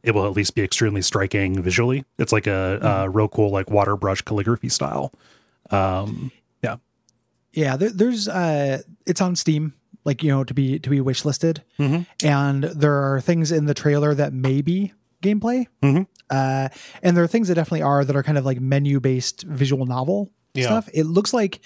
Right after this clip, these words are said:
Speaker 2: a turn-based, uh, side-scrolling combat thing, uh, where
Speaker 1: Huh.
Speaker 2: you're choosing moves from a menu.
Speaker 1: Hmm.
Speaker 2: It's interesting looking.
Speaker 1: Yeah.
Speaker 2: Um, you know, and I think they're trying to keep that, that heart,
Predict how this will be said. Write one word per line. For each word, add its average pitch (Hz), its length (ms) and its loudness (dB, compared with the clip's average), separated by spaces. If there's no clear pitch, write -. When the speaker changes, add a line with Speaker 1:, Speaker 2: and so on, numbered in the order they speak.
Speaker 2:
a 156 100 4
turn-based, 160 1080 0
uh, 131 500 -2
side-scrolling 147 1000 0
combat 131 680 -2
thing, 147 440 -4
uh, 135 200 6
where 139 120 4
Speaker 1:
Huh. 139 60 2
Speaker 2:
you're 139 100 2
choosing 151 400 2
moves 143 240 2
from 139 160 -2
a 127 60 0
menu. 165 460 0
Speaker 1:
Hmm. 220 180 0
Speaker 2:
It's 185 180 2
interesting 156 480 0
looking. 156 400 -6
Speaker 1:
Yeah. 110 540 0
Speaker 2:
Um, 123 640 -2
you 151 140 -2
know, 131 140 0
and 165 160 2
I 165 60 4
think 214 180 2
they're 202 80 2
trying 185 320 0
to 165 240 2
keep - 300 -2
that, 147 420 0
that 139 160 0
heart, - 380 -2